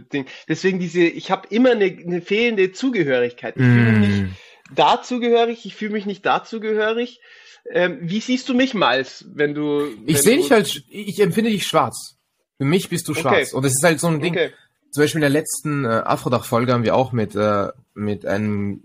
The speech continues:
Speaker 2: super interessanten Menschen gesprochen. Stevie heißt der. Ähm, er ist halb aus Tansania, halb Deutscher. Und er ist einfach light skin black. So empfindet er sich. Ja? Er hat gemeint, also, er ist mit einer schwarzen Mutter aufgewachsen.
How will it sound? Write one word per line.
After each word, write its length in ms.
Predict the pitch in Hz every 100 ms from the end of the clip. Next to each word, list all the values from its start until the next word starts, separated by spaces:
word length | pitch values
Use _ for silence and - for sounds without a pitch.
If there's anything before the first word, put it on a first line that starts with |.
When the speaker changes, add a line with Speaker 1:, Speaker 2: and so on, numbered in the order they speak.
| _ _
Speaker 2:
super 280 | 110 127
interessanten 580 | 127 117 107 110 107 101
Menschen 320 | 101 113 -
gesprochen. 460 | 95 - 98 - 98
Stevie 400 | - - 110 104
heißt 240 | 85 85 -
der. 240 | 120 165 _ _ _ _ _ _
Ähm, 400 | 104 101 98 98 -
er 140 | 107
ist 240 | 107 - -
halb 200 | 123 123
aus 180 | 113
Tansania, 560 | - 110 104 104 127 131
halb 240 | 110 104
Deutscher. 460 | - 117 127 165 233 _ _ _ _ _ _ _
Und 540 | 113 113 113 110 110 - _ _ _
er 360 | 123 147 170 147
ist 140 | -
einfach 500 | 139 147 - 147 -
light 280 | 117 165 180
skin 360 | - 110 98 87
black. 400 | 95 - _ _ -
So 120 | 117
empfindet 400 | 131 139 127 101
er 60 | 92
sich. 300 | - - _ _ _ _
Ja? 300 | - 117 165 _ _ _ _ _ _
Er 80 | 113
hat 120 | -
gemeint, 320 | 131 120 127
also, 260 | 127 117 117
er 120 | 113
ist 100 | 123
mit 100 | 127
einer 180 | 123 120
schwarzen 420 | - 117 127 -
Mutter 380 | 113 139 175 180
aufgewachsen. 800 | - 151 - 143 - - - 190